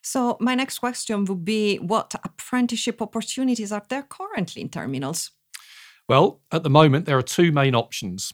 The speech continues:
Speaker 2: The first is the bulk liquid terminal technician apprenticeship and the level three maintenance operations engineering technician. So if we look at that first one, the bulk liquid terminal technician apprenticeship, it's a two-year apprenticeship program,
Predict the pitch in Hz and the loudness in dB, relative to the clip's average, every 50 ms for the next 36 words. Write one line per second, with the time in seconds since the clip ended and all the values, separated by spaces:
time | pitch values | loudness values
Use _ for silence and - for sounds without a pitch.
0 | _ - 120 110 - - 151 170 165 - - - 131 107 - - 113 - - 139 | _ -10 -10 -4 2 4 4 4 4 2 0 -2 -2 -2 -2 -6 -4 2 2 2
1 | 165 143 - - 143 139 - - 135 117 - - 147 131 123 123 117 117 113 - | 2 2 -2 -6 -8 -8 -4 -4 -4 -4 -2 0 2 2 2 2 0 -2 -4 -4
2 | - 135 117 - - - - - 101 98 101 - - 123 117 104 - 120 - - | -2 -4 -4 -2 -4 -6 -6 -6 -6 -8 -8 -6 -4 -4 -4 -4 -6 -6 -4 -4
3 | 165 - _ _ _ _ _ _ _ _ _ - 117 117 113 117 117 127 143 147 | -4 -4 _ _ _ _ _ _ _ _ _ -4 -2 0 0 0 2 4 2 2
4 | 147 151 135 - - 131 127 120 123 120 120 127 123 131 135 - 120 127 120 - | 2 0 -4 -4 -2 0 0 0 0 0 0 2 2 2 0 -2 -6 -6 -4 -4
5 | 135 123 - 120 117 117 117 110 - 120 117 113 101 - - 113 107 101 113 113 | -6 -6 -4 -2 -2 -2 -2 -4 -6 -6 -8 -8 -8 -6 -6 -6 -4 -4 -4 -2
6 | 110 107 107 104 - - 120 113 - 143 123 - - 95 87 85 - _ - - | -2 -2 -4 -4 -6 -6 -6 -6 -4 -6 -6 -6 -6 -8 -12 -14 -16 _ -8 -4
7 | 123 107 - 139 131 160 135 - - 139 135 135 - - - 131 123 117 - - | -4 -4 -2 -2 -2 -2 -2 -2 -2 -4 -4 -4 -4 -4 -4 -2 -2 -2 -4 -6
8 | - 95 90 110 104 - _ - 107 - 120 120 135 135 - - 135 - - - | -10 -10 -10 -10 -10 -12 _ -12 -6 -2 0 0 0 -2 -6 -12 -14 -10 -8 -8
9 | 110 - - - 135 117 113 113 113 107 107 101 - - 120 - 131 107 - - | -8 -8 -4 -2 0 0 0 0 -2 -4 -6 -8 -8 -10 -8 -8 -8 -8 -8 -8
10 | 110 101 - - 127 117 113 - 110 - - 98 - _ _ _ _ - - - | -8 -8 -6 -4 -4 -4 -4 -6 -10 -10 -10 -12 -12 _ _ _ _ -20 -20 -20
11 | - - - - - _ _ - 143 139 - - 131 - - - 180 185 170 160 | -20 -20 -20 -20 -20 _ _ -6 -6 -6 -6 -6 -6 -2 2 4 4 4 4 4
12 | 147 143 131 123 - - 147 135 120 - - 120 - - - 107 101 95 95 107 | 4 2 2 0 0 0 0 0 0 -2 -6 -8 -8 -6 -4 -2 -2 -2 -4 -8
13 | 104 104 104 | -10 -10 -12